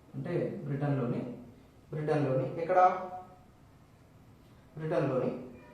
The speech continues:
నార్త్ బెడ్ఫోర్డ్ షైర్, నార్త్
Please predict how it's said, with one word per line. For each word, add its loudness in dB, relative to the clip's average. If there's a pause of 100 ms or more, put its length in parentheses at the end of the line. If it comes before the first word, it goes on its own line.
(580)
నార్త్ 6
బెడ్ఫోర్డ్ 6
షైర్, 4 (1200)
నార్త్ 0